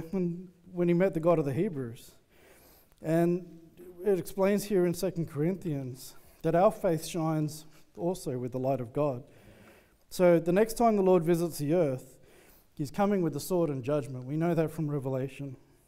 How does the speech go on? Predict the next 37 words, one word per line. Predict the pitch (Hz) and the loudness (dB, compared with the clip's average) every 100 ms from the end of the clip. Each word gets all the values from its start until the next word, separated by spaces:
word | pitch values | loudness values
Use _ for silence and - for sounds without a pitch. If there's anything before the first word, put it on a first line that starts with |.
| _ _ _ _ _ _ - - _ _ | _ _ _ _ _ _ -20 -20 _ _
But | 160 165 208 | 2 4 4
it | 175 | 2
can | 190 | 0
still | 170 220 233 | 2 6 6
be | 233 | 4
said | 226 180 | 2 2
today | 160 170 247 | 2 4 4
that | 165 147 | 2 -2
the | |
God | 151 180 208 | 0 2 2
of | 170 | 0
the | 143 | -4
Hebrews | 160 185 151 123 | -2 -2 -4 -8
has | 120 | -10
met | 135 175 | -10 -8
with | 156 | -10
us, | 127 - - - - _ _ _ - - - _ - - - | -12 -18 -20 -20 -20 _ _ _ -20 -20 -20 _ -20 -20 -12
because | 160 190 | 0 0
we | 160 208 220 | 2 4 8
are | 190 202 | 8 8
the | 170 | 6
light | 156 160 156 | 4 2 2
to | 156 | 0
our | 147 | 2
world, | 135 165 123 123 - - _ _ _ _ - - _ _ | 2 -2 -4 -10 -20 -20 _ _ _ _ -20 -20 _ _
you | 156 | -4
know, | 143 151 | -2 0
and | 170 180 | 2 2
our | 180 | 0
face | - 190 170 | 0 0 0
shines | - 165 170 170 151 | -2 0 2 2 2
like | 156 | -2
the | 139 | -4
face | - 151 156 | -2 -2 -2
of | 135 | -6
Moses | 135 160 143 | -4 -4 -6
did. | 117 123 | -8 -10